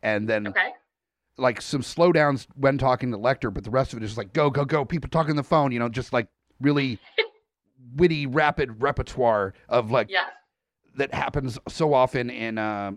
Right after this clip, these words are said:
Speaker 1: in procedural shows. And also with this director, this is a, a writer predominantly that has written some of the greatest movies of A Few Good Men,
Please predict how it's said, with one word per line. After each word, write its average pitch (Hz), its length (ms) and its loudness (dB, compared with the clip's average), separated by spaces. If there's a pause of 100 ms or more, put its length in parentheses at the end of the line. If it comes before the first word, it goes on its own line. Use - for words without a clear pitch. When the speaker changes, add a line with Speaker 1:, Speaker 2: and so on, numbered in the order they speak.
(220)
Speaker 1:
in 113 220 -2
procedural 107 520 -8
shows. 101 400 0
And 131 140 0
also 127 440 2 (320)
with 117 220 -2 (280)
this - 460 0 (380)
director, 120 540 0
this 143 180 -2
is 156 180 -4
a, 131 220 6 (140)
a 139 180 2
writer 120 520 -2 (380)
predominantly 117 720 0
that 104 160 0
has 113 240 0
written 117 340 -2
some 151 240 -2
of 113 120 -6
the 107 280 -6
greatest 110 500 -4
movies 107 320 -4
of 104 80 -6
A 104 140 0
Few 113 220 -6
Good 98 200 -4
Men, 135 500 0